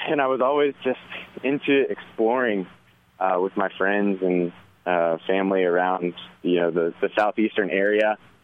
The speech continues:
Um, was big into, to fishing and mountain biking as a kid.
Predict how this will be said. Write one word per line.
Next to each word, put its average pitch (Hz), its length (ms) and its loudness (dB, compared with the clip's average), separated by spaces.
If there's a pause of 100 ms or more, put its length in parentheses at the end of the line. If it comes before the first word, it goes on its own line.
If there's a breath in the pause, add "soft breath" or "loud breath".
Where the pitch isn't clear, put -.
(420)
Um, 85 380 -2 (340)
was 87 200 0 (200)
big 101 160 2
into, 87 540 0
to 92 100 -4 (120)
fishing 104 480 2
and 87 140 2
mountain 98 300 0
biking 98 640 0 (200)
as 92 200 0
a 90 40 -2
kid. 98 480 2